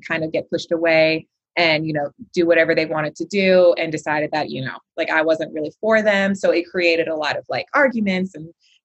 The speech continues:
tension. Um, so, and it takes two. There was definitely, like, both sides, um,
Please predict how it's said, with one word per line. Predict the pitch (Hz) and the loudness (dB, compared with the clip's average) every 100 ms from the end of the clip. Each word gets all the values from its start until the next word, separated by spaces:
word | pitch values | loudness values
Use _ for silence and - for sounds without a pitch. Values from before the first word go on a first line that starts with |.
| - | -4
tension. | 254 240 233 214 202 202 | 0 2 2 0 0 -2
Um, | 196 185 170 165 170 _ _ _ _ | -2 -2 -2 -6 -10 _ _ _ _
so, | - - 247 233 226 226 | -6 2 4 4 4 0
and | 226 240 | 0 0
it | 240 | 0
takes | 339 349 | -2 -2
two. | - 240 202 190 | -6 -2 0 2
There | 196 202 | 4 4
was | 196 | 2
definitely, | 202 202 175 | 0 0 0
like, | 156 - | -2 -2
both | 196 196 190 | 2 0 2
sides, | 170 156 151 - - | 0 2 0 -6 -8
um, | 170 156 | -6 -6